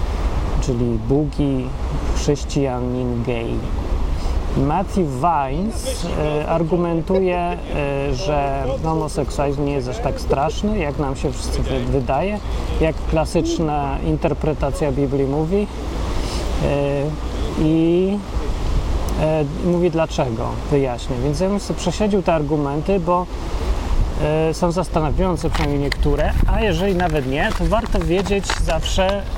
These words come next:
e, że jak już się polemizuje z kimś, to warto z tym, kto naprawdę polemizuje, a nie z tym, co my sobie wymyśliliśmy w głowie. To często to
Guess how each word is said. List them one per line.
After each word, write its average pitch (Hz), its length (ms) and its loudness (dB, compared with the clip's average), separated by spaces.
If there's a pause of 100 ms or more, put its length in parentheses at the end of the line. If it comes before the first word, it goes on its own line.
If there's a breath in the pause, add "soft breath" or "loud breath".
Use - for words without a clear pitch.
(480)
e, 165 40 0
że 180 140 2
jak 160 100 2
już 165 140 0
się 156 300 2
polemizuje 165 560 0
z - 60 -6
kimś, 175 200 0
to 160 220 0 (120)
warto 160 320 2
z - 80 -2
tym, 165 300 2
kto 160 140 0
naprawdę 156 400 2
polemizuje, 147 680 0 (560 loud breath)
a - 20 4
nie 135 120 2
z - 40 -8
tym, 170 160 2
co 165 120 2
my 160 100 2
sobie 160 160 0
wymyśliliśmy 156 580 2
w 143 100 0
głowie. 139 280 0 (480 loud breath)
To - 60 2
często 175 320 2
to 143 240 0